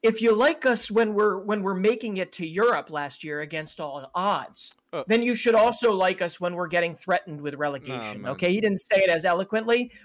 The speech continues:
Speaker 1: but I don't agree with that at all.
Speaker 2: Of course.
Speaker 1: Um, the issue being David Moyes right now, if you get rid of him,
Speaker 2: Well.
Speaker 1: who's next? And I've got, I've got a ready-made,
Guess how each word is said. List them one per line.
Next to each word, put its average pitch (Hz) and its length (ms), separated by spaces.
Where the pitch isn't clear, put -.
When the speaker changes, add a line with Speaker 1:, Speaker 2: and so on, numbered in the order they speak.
Speaker 1:
but 220 120
I 254 100
don't 226 180
agree 180 280
with 170 140
that 160 180
at 147 100
all. 160 360
Speaker 2:
Of - 60
course. 190 140
Speaker 1:
Um, 165 400
the 202 220
issue 202 280
being 175 580
David 220 340
Moyes 175 560
right 165 240
now, 143 360
if 208 160
you 185 80
get 214 220
rid 202 140
of 165 80
him, 139 180
Speaker 2:
Well. 117 260
Speaker 1:
who's 208 300
next? - 480
And 175 120
I've 208 180
got, 202 280
I've 220 180
got 226 140
a - 20
ready-made, 180 720